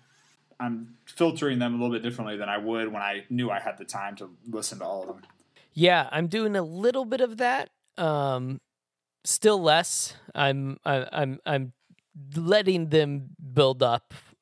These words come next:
Speaker 2: Uh, it's a mountain I've climbed multiple times in my life of <laughs> just having a huge catalog of podcasts to listen to. But
Speaker 1: Yeah.
Speaker 2: but there are some, w-, specifically with the sports ones,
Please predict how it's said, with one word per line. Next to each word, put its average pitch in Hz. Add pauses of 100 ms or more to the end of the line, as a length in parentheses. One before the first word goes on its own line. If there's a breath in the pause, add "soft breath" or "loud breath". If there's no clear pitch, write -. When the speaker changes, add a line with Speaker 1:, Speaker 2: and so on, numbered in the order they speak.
Speaker 2:
Uh, 117 (300)
it's 147
a 151
mountain 151
I've 135
climbed 131
multiple 127
times 120
in 123
my 117
life 113
of 135
<laughs> -
just -
having 147
a 139
huge 139 (480 loud breath)
catalog 127
of 127
podcasts 120
to 139
listen 120
to. 120 (520 loud breath)
But 143 (100)
Speaker 1:
Yeah. 107 (200)
Speaker 2:
but 160
there 165
are 180
some, 143 (500)
w-, 143
specifically 151
with 135 (100)
the 135
sports -
ones, 120